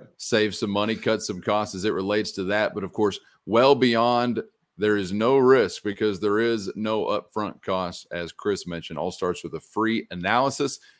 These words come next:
and then they only share in any savings generated for your business. So head on over, get the ball rolling now, and clear up a little space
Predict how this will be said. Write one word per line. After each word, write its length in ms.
and 160
then 380
they 260
only 360
share 340
in 220
any 360
savings 640
generated 600
for 600
your 640
business. 440
So 400
head 220
on 220
over, 340
get 180
the 80
ball 340
rolling 420
now, 400
and 180
clear 340
up 200
a 40
little 280
space 720